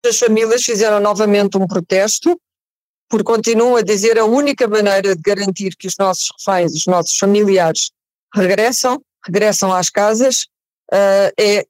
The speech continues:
negociando a libertação dos presos palestinianos nas prisões de Israel, que são cerca de seis mil. O Hamas sugeriu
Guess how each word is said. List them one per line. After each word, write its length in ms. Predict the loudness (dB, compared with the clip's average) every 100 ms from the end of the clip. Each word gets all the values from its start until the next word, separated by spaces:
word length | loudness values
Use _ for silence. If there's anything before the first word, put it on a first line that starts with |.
| -2
negociando 840 | 0 2 0 0 0 0 2 2
a 80 | 2
libertação 800 | 0 -2 -2 -4 -2 0 0 0 -4 _ _ _ -2
dos 580 | 0 2 2 0 -2 -4
presos 520 | 0 2 0 -4 -6 -2
palestinianos 640 | -2 -2 -2 0 0 0
nas 180 | -2 -2
prisões 360 | -2 0 0 0
de 60 |
Israel, 500 | -2 -2 0 0 -2
que 80 | -6
são 120 | -8
cerca 360 | -2 -4 -2 -4
de 100 | -2
seis 240 | -2 0
mil. 320 | 0 2 0 -4 -18 -20 _ -2
O 140 | 0
Hamas 520 | 0 0 0 0 -2
sugeriu 800 | -4 -2 -2 0 -2 0 2 0